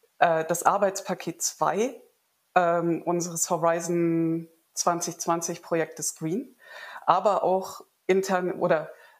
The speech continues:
von unserem, äh, Untersuchungszentrum, ja,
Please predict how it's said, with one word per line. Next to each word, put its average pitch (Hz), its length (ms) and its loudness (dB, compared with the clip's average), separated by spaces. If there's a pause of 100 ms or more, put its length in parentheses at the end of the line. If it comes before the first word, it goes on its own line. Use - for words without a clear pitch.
(140)
von 170 400 0
unserem, 170 680 0
äh, 160 300 2
Untersuchungszentrum, 175 1500 -2 (1500)
ja, - 180 -8